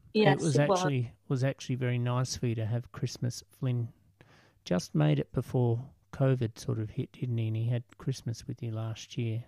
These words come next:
Speaker 2: That's
Speaker 1: Oh, that was wonderful, yes. That was wonderful when he came, came over for Christmas. It really was. And, uh,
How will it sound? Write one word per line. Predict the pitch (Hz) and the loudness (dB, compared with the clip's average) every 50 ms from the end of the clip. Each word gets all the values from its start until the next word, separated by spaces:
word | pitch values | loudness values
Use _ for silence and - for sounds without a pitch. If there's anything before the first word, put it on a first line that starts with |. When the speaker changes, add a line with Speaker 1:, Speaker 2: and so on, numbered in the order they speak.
| - _ _ - | -14 _ _ -6
Speaker 2:
That's | - - - - | -6 -6 -4 0
Speaker 1:
Oh, | - 233 240 | 4 6 6
that | 226 262 254 - | 6 6 4 4
was | - 269 - - | 4 2 2 4
wonderful, | 220 247 262 302 294 302 - - 220 190 202 208 | 6 8 8 6 6 2 -2 -4 -4 -4 -4 -4
yes. | 220 226 226 220 202 - - - - - - _ _ _ _ _ _ _ _ _ _ _ _ _ _ | -6 -4 -4 -6 -6 -8 -12 -14 -16 -18 -20 _ _ _ _ _ _ _ _ _ _ _ _ _ _
That | 254 233 - | 0 2 2
was | 208 233 - | 2 0 0
wonderful | 233 226 247 254 233 240 - - 208 202 | 2 4 4 4 4 2 -2 -4 -4 -4
when | 202 208 202 202 | -2 -4 -4 -6
he | 202 202 | -8 -8
came, | - - 226 202 196 196 196 214 - - _ _ _ _ - | -2 0 2 2 2 0 -2 -6 -8 -10 _ _ _ _ -2
came | - 269 226 214 233 | 2 2 2 4 2
over | 220 220 208 202 196 | 2 0 0 -2 -6
for | - 202 | -6 -10
Christmas. | - - - 226 214 - - 170 170 180 180 - - - - _ _ _ _ _ _ _ _ _ _ _ - - _ _ | -8 -4 -4 -4 -2 -2 -4 -4 -4 -4 -8 -12 -14 -16 -18 _ _ _ _ _ _ _ _ _ _ _ -20 -20 _ _
It | 247 - - | 4 6 10
really | 220 226 233 233 214 | 10 10 10 8 6
was. | 190 202 196 196 190 185 185 196 - - - - _ _ _ _ _ _ _ _ _ _ _ _ _ _ _ _ _ _ _ _ _ _ _ _ _ _ _ _ _ _ _ - | 2 2 2 2 2 0 -2 -4 -8 -14 -16 -20 _ _ _ _ _ _ _ _ _ _ _ _ _ _ _ _ _ _ _ _ _ _ _ _ _ _ _ _ _ _ _ -10
And, | 208 208 202 202 208 202 - | -8 -6 -4 -4 -4 -2 0
uh, | 202 196 190 196 - | 2 2 2 2 2